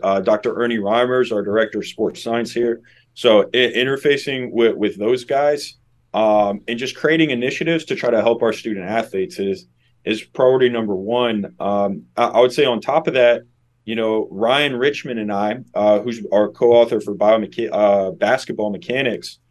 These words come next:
we're coming out with our second edition and also doing, like, uh, you know, some online webinars and some online content, um, just because we've gotten a lot of really good feedback on the first book. And I think,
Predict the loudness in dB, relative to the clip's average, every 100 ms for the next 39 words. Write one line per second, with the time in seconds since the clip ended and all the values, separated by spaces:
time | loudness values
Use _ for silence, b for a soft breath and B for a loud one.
0 | _ -4 -2 -2 2 2 2 -2 -2 -2
1 | -2 -2 -2 -2 -2 -2 -2 -4 -10 b
2 | b _ -6 0 4 4 4 0 2 0
3 | 0 0 0 -2 0 2 2 0 -4 -4
4 | -4 -2 0 2 2 0 2 2 4 2
5 | 2 2 2 -4 -12 -8 -4 -4 -2 -4
6 | -6 -6 -6 -4 -4 -4 -8 b b _
7 | 0 4 4 2 -4 -4 -2 2 0 0
8 | 2 2 2 0 -2 2 4 2 2 0
9 | 0 -2 -4 _ -18 -4 0 0 -2 -16
10 | _ _ -6 -4 -4 -2 -2 0 0 0
11 | 0 -2 -4 -2 -2 -4